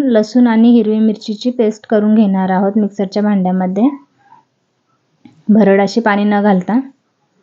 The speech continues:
छान अशी पेस्ट तयार आहे. त्यानंतर हा आयताच आपल्याला साफ करून भेटलेला केवळा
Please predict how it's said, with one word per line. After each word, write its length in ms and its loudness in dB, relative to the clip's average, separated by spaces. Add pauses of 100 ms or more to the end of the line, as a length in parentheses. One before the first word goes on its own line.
(380)
छान 180 4
अशी 180 0
पेस्ट 320 -2 (120)
तयार 260 2
आहे. 320 2 (540)
त्यानंतर 520 0 (1900)
हा 220 2
आयताच 540 0
आपल्याला 340 2
साफ 320 -2
करून 300 2
भेटलेला 420 0
केवळा 440 -2